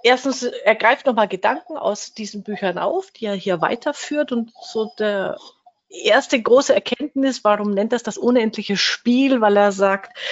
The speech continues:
wenn wir als Unternehmen agieren, dann befinden wir uns nicht in einem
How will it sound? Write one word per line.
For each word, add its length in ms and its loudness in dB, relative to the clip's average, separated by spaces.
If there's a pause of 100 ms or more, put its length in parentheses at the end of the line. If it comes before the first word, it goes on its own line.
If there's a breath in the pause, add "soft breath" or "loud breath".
(160 loud breath)
wenn 280 4
wir 400 6 (120)
als 160 0
Unternehmen 1000 0
agieren, 800 0 (400 loud breath)
dann 180 4
befinden 540 0
wir 80 4
uns 220 -6
nicht 280 -2
in 140 0
einem 420 0